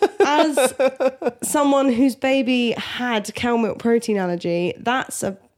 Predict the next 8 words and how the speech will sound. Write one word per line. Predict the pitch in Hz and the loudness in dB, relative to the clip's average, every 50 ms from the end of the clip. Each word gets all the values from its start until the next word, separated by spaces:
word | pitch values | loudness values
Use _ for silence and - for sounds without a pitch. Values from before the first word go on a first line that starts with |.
| _ _ _ _ _ - | _ _ _ _ _ -4
frickin' | 311 311 311 - 311 269 262 247 240 233 208 - _ _ _ - | -4 -4 -2 0 0 2 2 2 2 0 -2 -6 _ _ _ -4
dumbass | - 262 262 262 247 240 226 220 - - | -2 -2 0 0 0 0 0 -2 -4 -4
thing | - 233 220 226 220 | -2 -2 0 0 -2
to | 208 208 | -4 -4
say. | - - 220 202 175 165 165 165 - 160 _ _ _ _ _ _ _ _ - | -4 -2 -2 0 0 0 -2 -4 -6 -8 _ _ _ _ _ _ _ _ -8
Allergies | 226 240 277 320 330 233 262 262 247 240 247 262 285 285 269 - - 554 - _ - | -4 -2 0 0 0 0 0 0 0 0 0 0 0 -2 -6 -10 -12 -14 -16 _ -4
are | - 254 254 | -2 0 2
not | 262 269 269 277 277 269 - - - - - - | 4 4 4 4 4 2 -2 -4 -8 -10 -10 -10